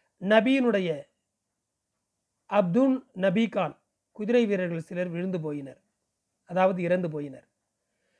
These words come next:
அதன் பேரிலே அப்துல் நபி கான் தம்முடைய பெண்டுகள், குஞ்சுகள் எல்லோரையும் வடபெண்ணை ஆத்தின் தீவின் நடுவில் இருக்கிற கண்டி கோட்டைக்கு அனுப்பி வைத்தார்.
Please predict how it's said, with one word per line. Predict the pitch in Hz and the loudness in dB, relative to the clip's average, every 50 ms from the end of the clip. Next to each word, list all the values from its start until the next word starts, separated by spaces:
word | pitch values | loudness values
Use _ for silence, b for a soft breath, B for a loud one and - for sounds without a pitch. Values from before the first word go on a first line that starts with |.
| _ _ - | _ _ -4
அதன் | 202 208 254 240 214 | 2 2 2 2 4
பேரிலே | 220 240 247 240 240 233 247 214 196 214 - _ _ _ _ _ _ _ _ _ - | 4 4 4 6 4 2 2 2 2 -2 -8 _ _ _ _ _ _ _ _ _ -2
அப்துல் | 202 214 185 180 233 285 285 269 | -2 -2 0 2 2 2 2 4
நபி | 233 220 202 214 214 | 2 2 2 0 0
கான் | 190 196 185 175 165 160 - _ _ _ | 2 2 0 0 -2 -6 -14 _ _ _
தம்முடைய | - 196 208 208 196 190 185 170 | -4 -2 0 0 0 0 0 -2
பெண்டுகள், | 170 - 208 220 226 233 226 226 226 226 - | -2 -2 -2 0 2 2 2 2 0 0 -2
குஞ்சுகள் | - 202 196 202 202 214 190 214 208 208 208 - _ _ _ _ - | -4 -8 -6 -4 -2 0 0 0 0 -2 -6 -10 _ _ _ _ -10
எல்லோரையும் | 175 185 196 208 208 208 208 208 214 185 170 190 - _ _ _ _ _ _ _ _ _ _ _ _ - | -6 -2 0 0 2 2 0 -2 -2 -4 -6 -10 -12 _ _ _ _ _ _ _ _ _ _ _ _ 0
வடபெண்ணை | 175 202 233 254 262 269 277 262 262 254 233 | 4 6 6 6 6 4 4 4 4 4 4
ஆத்தின் | 220 208 - - 220 196 185 170 | 4 2 0 -2 -6 -8 -8 -8
தீவின் | 156 - 214 233 233 220 208 190 | -8 -6 -4 -2 -2 -2 -2 -2
நடுவில் | 185 185 202 208 214 196 | 0 0 0 -2 -2 -2
இருக்கிற | 180 170 160 - 175 165 156 147 - _ _ _ _ _ _ _ _ _ _ _ _ _ _ _ _ _ _ _ _ _ | -4 -4 -6 -6 -6 -4 -4 -4 -6 _ _ _ _ _ _ _ _ _ _ _ _ _ _ _ _ _ _ _ _ _
கண்டி | 151 151 180 220 220 226 208 233 220 185 - _ _ _ | -4 2 4 4 4 4 2 0 -2 -2 -6 _ _ _
கோட்டைக்கு | - 214 220 180 196 170 - 226 | -6 -4 -4 -4 -4 -6 -4 -4
அனுப்பி | 202 180 170 170 180 | -4 -4 -6 -8 -8
வைத்தார். | 160 151 143 - 151 143 135 - | -10 -10 -10 -10 -12 -14 -14 -16